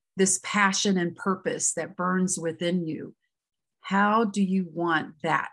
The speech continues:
to show up and to show through you?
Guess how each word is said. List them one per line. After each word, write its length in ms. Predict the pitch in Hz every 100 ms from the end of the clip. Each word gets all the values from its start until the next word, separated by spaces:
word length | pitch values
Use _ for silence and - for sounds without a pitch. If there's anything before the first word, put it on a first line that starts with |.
| -
to 120 | -
show 400 | 160 - 160 156 -
up 240 | 151 - _ _ _ _ _ 190
and 180 | 170
to 80 | 175
show 380 | 160 - 156 160
through 460 | - 151 160 156 151
you? 340 | 147 135 -